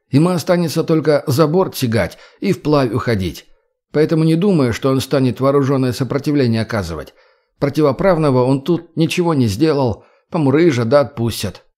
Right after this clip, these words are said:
Смысл ему за оружие хвататься? А если он начнёт палить,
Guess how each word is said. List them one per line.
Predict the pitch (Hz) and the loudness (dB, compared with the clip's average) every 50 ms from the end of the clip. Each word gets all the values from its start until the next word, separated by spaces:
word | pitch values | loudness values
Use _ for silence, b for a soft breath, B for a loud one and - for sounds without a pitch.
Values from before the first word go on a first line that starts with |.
| _ _ _ | _ _ _
Смысл | - - 220 240 226 160 135 139 | -6 0 2 2 2 2 2 2
ему | 131 131 127 131 127 123 127 | 4 4 4 4 2 2 2
за | 123 143 151 | 2 2 2
оружие | 143 147 143 123 117 120 | 2 2 0 0 -2 -2
хвататься? | 101 - 131 120 98 110 95 87 - - - - - b b b b b b b b b | -4 -2 -4 -4 -2 -2 -4 -4 -6 -10 -16 -16 -20 b b b b b b b b b
А | - 147 | -4 -4
если | 214 202 - - 190 | -2 -2 -2 0 0
он | 196 190 | 0 0
начнёт | 190 180 - - 185 185 170 175 - | 0 -2 -2 -2 -2 -2 -2 -2 -4
палить, | - 147 147 160 208 208 190 - - - | -4 -2 -2 0 0 -2 -2 -4 -6 -12